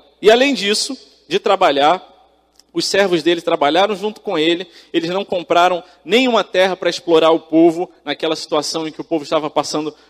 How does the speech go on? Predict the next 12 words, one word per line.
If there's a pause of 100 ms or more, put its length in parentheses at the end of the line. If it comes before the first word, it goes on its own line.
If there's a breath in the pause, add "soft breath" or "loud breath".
(120)
por
dificuldades,
vergonha
e
pobreza, (480 soft breath)
mas
ele
também
hospedou
cento
e
cinquenta